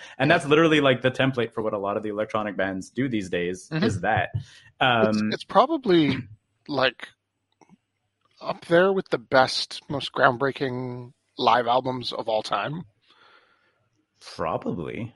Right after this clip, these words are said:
Speaker 1: I mean,
Speaker 3: I, I
Speaker 1: like
Speaker 3: could go, like, like, Kiss Alive, Peter Frampton.
Speaker 2: Nirvana Unplugged.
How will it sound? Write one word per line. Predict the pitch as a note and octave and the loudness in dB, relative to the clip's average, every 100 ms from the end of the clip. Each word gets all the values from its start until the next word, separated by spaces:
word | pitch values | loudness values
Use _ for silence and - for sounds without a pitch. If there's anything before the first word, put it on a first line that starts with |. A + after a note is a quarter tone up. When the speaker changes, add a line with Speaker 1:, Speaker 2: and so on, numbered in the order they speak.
| - | -10
Speaker 1:
I | G#2+ | -4
mean, | A2 | -2
Speaker 3:
I, | |
I | G#2+ G#2+ G2+ | 0 0 0
Speaker 1:
like | G2 | 0
Speaker 3:
could | |
go, | D3 A#2+ | -2 0
like, | A#2+ - - | -2 -6 -6
like, | A#2+ - | -6 -4
Kiss | - D#3+ - | 0 2 2
Alive, | B2+ B2+ B2 A2+ A2+ C3 - - - _ _ _ _ _ - | 2 6 6 4 -2 -6 -10 -16 -18 _ _ _ _ _ -10
Peter | - B2+ | -6 -6
Frampton. | - C3+ A#2 B2+ B2 A2+ A2+ - - - - _ _ _ _ - | -2 -2 0 0 -2 -4 -10 -14 -18 -20 -20 _ _ _ _ -8
Speaker 2:
Nirvana | C3+ A#2+ C3 C#3+ | -4 0 0 -2
Unplugged. | B2 A#2 - A#2 A2 - | -4 -6 -4 -4 -4 -8